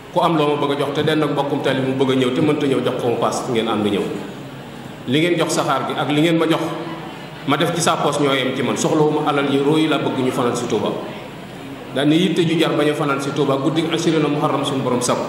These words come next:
ko. Sëriñ bi, bis boobu bii moo tax nuy waaj, moo tax tey nu teew fii ci sa kanam,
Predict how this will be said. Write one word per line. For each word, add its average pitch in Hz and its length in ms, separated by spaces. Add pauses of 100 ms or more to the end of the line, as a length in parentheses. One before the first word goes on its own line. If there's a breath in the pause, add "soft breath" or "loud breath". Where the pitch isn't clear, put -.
(120)
ko. 92 60 (1000)
Sëriñ 135 320
bi, 131 80
bis 135 220
boobu 127 180
bii 123 160
moo 120 160
tax 117 160
nuy 110 160
waaj, 104 200 (1040)
moo 117 120
tax 131 180
tey 131 160
nu 127 140
teew 131 240
fii 147 160
ci - 80
sa 139 80
kanam, 113 320